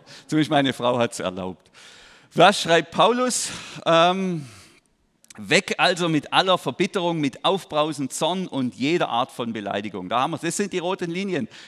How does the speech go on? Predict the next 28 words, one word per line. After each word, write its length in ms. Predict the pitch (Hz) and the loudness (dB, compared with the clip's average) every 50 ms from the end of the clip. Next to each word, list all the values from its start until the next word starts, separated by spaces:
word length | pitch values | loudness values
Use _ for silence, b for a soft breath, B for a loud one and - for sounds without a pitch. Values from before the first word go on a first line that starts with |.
| B | B
Da 180 | B 117 127 147 | B 0 0 0
nicht 260 | 156 151 147 - - | 0 -2 -4 -6 -8
drüber 240 | - 156 151 151 143 | -8 -6 -4 -4 -4
gehen. 280 | - 127 110 101 92 | -4 -2 -4 -4 -4
"Schreit 440 | - - - - 135 156 226 247 - | -6 -8 -4 -2 0 0 0 0 -2
einander 360 | 208 190 185 185 196 180 175 | -2 0 0 0 0 0 -2
nicht 320 | 165 180 202 190 - - - | -2 -2 -4 -6 -6 -8 -6
an. 240 | 117 113 90 90 - B B B B | -6 -6 -6 -8 -12 B B B B
Legt 460 | B 131 147 180 190 208 180 - - - | B -2 2 2 2 2 0 -6 -12 -6
jede 340 | 131 151 165 175 170 175 | -4 -2 -2 0 -2 -4
feindselige 800 | 156 - - 131 131 147 151 - - 151 139 135 135 123 135 123 | -6 -4 -4 -2 -2 -2 -4 -4 -4 -4 -4 -4 -4 -6 -6 -6
Gesinnung 520 | 107 110 101 - - 123 123 123 120 113 71 | -6 -6 -8 -6 -6 -4 -4 -4 -4 -6 -8
ab. 320 | 82 87 - _ - _ _ _ _ | -10 -12 -12 _ -20 _ _ _ _
Seid 240 | - - 87 87 - | -16 -14 -14 -14 -12
freundlich 540 | - - 123 139 151 156 151 - 143 113 107 | -6 -4 -2 -2 -2 -4 -6 -8 -10 -10 -8
und 80 | 98 | -6
hilfsbereit 580 | 95 127 160 - - - 147 120 123 120 123 - | -6 -6 -6 -6 -8 -8 -6 -4 -4 -4 -4 -6
zueinander. 480 | - 135 123 117 113 113 117 117 113 B B B B B | -8 -8 -6 -4 -4 -4 -4 -4 -4 B B B B B
Vergebt 720 | B - 180 160 - - - 156 160 185 226 220 - - | B 0 0 0 0 0 2 4 4 4 4 0 -2 -4
euch 260 | 170 160 170 170 - | -4 -2 -4 -4 -6
gegenseitig." 920 | - 160 156 160 165 170 160 - 156 147 151 151 - 156 143 - - - - _ _ _ - | -6 -4 -4 -4 -4 -6 -6 -4 -4 -4 -4 -4 -6 -8 -10 -10 -14 -20 -20 _ _ _ -6
Das 220 | 113 120 127 - | -4 -4 -4 -4
ist 260 | 143 131 - - - | -8 -10 -10 -12 -14
sozusagen 540 | - 139 131 - - 127 120 131 117 113 117 | -12 -12 -12 -12 -10 -8 -6 -6 -6 -6 -6
das 180 | 113 107 - - | -10 -10 -10 -10
Öl 320 | 113 127 131 151 160 165 - | -10 -10 -8 -8 -8 -10 -10
im 160 | - 151 147 143 | -10 -10 -8 -8
Motor 540 | 143 135 - - 143 147 151 156 156 151 | -8 -10 -10 -10 -8 -6 -4 -4 -6 -6